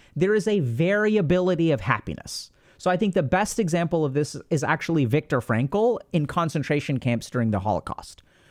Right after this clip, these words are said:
So what Viktor Frankl discovered is that everyone's in a concentration camp and it sucks for everybody. And yet I can discover some degree of happiness or peace in spite of my circumstances.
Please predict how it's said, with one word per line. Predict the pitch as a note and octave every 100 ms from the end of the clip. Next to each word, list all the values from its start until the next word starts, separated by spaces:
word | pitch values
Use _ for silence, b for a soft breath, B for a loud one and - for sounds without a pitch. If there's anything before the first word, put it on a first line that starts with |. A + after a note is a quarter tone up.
| b
So | G3+
what | F#3
Viktor | C4 C4+ A#3
Frankl | A3+ A3+ G3
discovered | D#3+ - A3 G#3+ F3+
is | D#3+ D3+
that | E3 - _
everyone's | D#3+ E3+ F#3 E3+ E3
in | D#3
a |
concentration | - D#3 C#3+ B2+ F#3 - C3
camp | - A#2 B2+ -
and | C#3+ C#3
it | D#3
sucks | - F#3 F#3+ -
for | D3 -
everybody. | D3 A#2+ - D2+ C2+ b b b -
And | F#3+ E3
yet | G3+ C4 - -
I | D3 G3+
can | G#3+ G#3
discover | G3+ - F#3 F3 F#3
some | - D#3 F#3
degree | F3+ E3+ F3 E3
of | C#3+
happiness | B2+ C#3+ D3+ C#3+ -
or | B2
peace | C3 F3 A#3 - b b b
in | A3 G3+
spite | - - - A3 G#3+ -
of | B2+
my | A2
circumstances. | F#2+ F2 - C#2+ - - - -